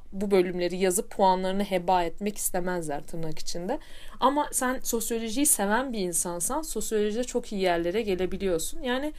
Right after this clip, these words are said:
sevdiğin bölümde olmanın çok büyük avantajları var ama bunun farkında olmayan insanlar sadece puanı yüksek diye işte tıp okuyup sonra mutsuz doktor olacağına ya da mutsuz avukat olacağına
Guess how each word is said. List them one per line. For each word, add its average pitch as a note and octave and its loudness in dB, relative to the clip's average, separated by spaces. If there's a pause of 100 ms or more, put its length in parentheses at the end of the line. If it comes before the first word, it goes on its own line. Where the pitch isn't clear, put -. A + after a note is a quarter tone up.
(260)
sevdiğin C4+ 2
bölümde D4 0
olmanın C#4+ 0
çok D#4 -4
büyük D4+ 2
avantajları C4 0
var C4+ 2
ama C4+ 0
bunun D4 2
farkında C4+ 0
olmayan D4 2
insanlar F#3+ 0
sadece C#4+ 2
puanı C4 0
yüksek D4 -2
diye G3 -2
işte - -4
tıp - -6
okuyup A#3+ -2 (540)
sonra D4 2
mutsuz C4 0
doktor B3 4
olacağına F#3 2
ya A3+ 2
da A#3+ 4
mutsuz A3+ 0
avukat G#3 0
olacağına F3+ 0